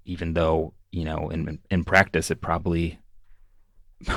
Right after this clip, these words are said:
probably ends up looking a lot like that. Now, anyway, back to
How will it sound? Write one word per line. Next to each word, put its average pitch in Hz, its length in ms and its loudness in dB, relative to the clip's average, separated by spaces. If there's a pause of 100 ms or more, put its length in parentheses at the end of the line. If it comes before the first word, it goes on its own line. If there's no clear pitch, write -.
(160)
probably 90 260 8
ends 92 200 6
up 90 80 0
looking 90 240 4
a 85 60 2
lot 80 160 -2
like 87 200 0
that. - 220 -6 (1300)
Now, 82 340 -4
anyway, 95 560 6 (340)
back 107 240 0
to 92 480 2